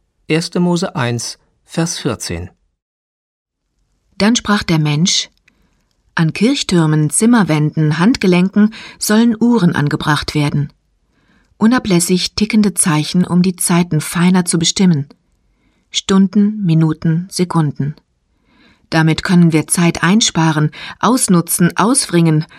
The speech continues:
Speaker 2: verwalten, überwachen.“ Unser Leben teilt sich im Rückblick in ein Vorher und ein Nachher.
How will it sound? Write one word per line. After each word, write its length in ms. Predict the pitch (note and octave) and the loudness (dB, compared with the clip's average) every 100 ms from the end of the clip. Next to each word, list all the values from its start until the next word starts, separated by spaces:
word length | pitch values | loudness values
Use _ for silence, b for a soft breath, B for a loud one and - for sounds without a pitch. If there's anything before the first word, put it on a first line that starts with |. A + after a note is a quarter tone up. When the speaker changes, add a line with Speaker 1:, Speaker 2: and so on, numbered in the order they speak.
| B - | B -8
Speaker 2:
verwalten, 720 | - F#3 F#3+ B3 - B3+ B3 _ | -2 0 0 0 2 2 2 _
überwachen.“ 640 | G#3+ G#3 G#3 D3+ - C3+ C3 _ _ _ _ _ _ _ _ _ _ _ _ _ _ _ _ _ _ _ _ - | -2 0 0 -2 -2 -4 -6 _ _ _ _ _ _ _ _ _ _ _ _ _ _ _ _ _ _ _ _ 0
Unser 260 | F#3 F3+ | 2 4
Leben 280 | F#3 A#3+ C4 | 2 2 2
teilt 260 | G#3+ G3+ F#3+ | 2 0 0
sich 180 | G3 | 0
im 80 | - | 0
Rückblick 560 | G3 F3+ - - E3 - | 2 0 -2 -4 -4 0
in 100 | E3 | 0
ein 160 | D#3+ | 0
Vorher 600 | D#3 - F3 D#3+ E3 D3 | -4 -2 0 2 0 0
und 180 | - D#3 | -2 -2
ein 160 | E3 E3+ | 0 2
Nachher. 540 | F3 E3+ F3 D3 C#3+ | 2 0 -2 -4 -6